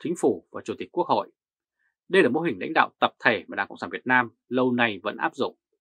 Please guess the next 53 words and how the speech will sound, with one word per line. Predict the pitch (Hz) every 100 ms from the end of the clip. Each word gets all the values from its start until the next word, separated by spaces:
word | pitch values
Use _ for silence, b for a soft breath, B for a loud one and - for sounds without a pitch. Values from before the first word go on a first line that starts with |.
| _ _ _ _ _ _ _ -
Nhưng | 143
đến | 135 135
nay, | 143 113 -
với | 135
công | 147 127
thức | 190 _ -
bốn | 123 190
cộng | - 120
hai, | 131 120 101 - _ _ -
với | 175
việc | 170
bổ | 120
sung | 101 165 139 -
hai | - 156
nhân | 147
vật | 127 - _ _
Thường | 139 127
trực | 127 -
Ban | 151
Bí | 151
thư | 160 165 147 -
và | 110
Chánh | 127 180
Văn | 156
phòng | 131 87
Trung | - 139
ương | 127
Đảng, | 120 85 - _ _ _ _ _
Chủ | -
tịch | 139 151 -
Tô | 170
Lâm | 165 135 -
dễ | - 190
dàng | 143 104 - -
thâu | 139 120
tóm | - 117
được | - -
các | 131
ý | 120
kiến | 117 113 175 -
tập | -
thể | - 117 85 - b b b
của | -
mười | 131 123
sáu | - 123 208 -
hay | - 139 113 -
mười | 110 92
tám | - 110 214
ủy | - 123 87
viên | 120 98 85 -
Bộ | 110 -
Chính | - 110
trị. | - -